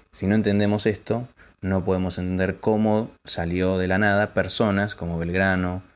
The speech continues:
San Martín, Belgrano, oh, ya lo nombré, Moreno, Castelli, ¿sí? Principalmente criollos, que son ilustrados. Y es principalmente por esto. Si bien San Martín no fue al Real Colegio de San Carlos,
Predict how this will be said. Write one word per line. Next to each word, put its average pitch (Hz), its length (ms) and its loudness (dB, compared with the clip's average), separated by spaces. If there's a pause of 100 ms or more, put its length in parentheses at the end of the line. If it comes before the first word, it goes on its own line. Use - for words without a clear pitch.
(100)
San 85 260 -6
Martín, 92 640 -2 (1500)
Belgrano, 90 680 0 (120)
oh, 92 180 -4
ya 80 140 -8
lo 80 100 -4
nombré, 92 420 0
Moreno, 92 800 0 (200)
Castelli, 90 720 -2 (140)
¿sí? 104 300 -4 (680)
Principalmente 98 720 0
criollos, 107 640 0 (260)
que - 100 -6
son 110 180 2
ilustrados. 101 680 -2 (480)
Y 117 100 -2
es 120 60 -2
principalmente 107 560 0
por 107 160 2
esto. 87 380 -4 (440)
Si - 140 -6
bien 107 160 4
San 98 180 0
Martín 101 460 2
no 104 120 2
fue 113 240 0
al 92 100 0
Real 90 180 0
Colegio 90 280 -2
de 98 40 0
San 117 160 0
Carlos, 104 480 0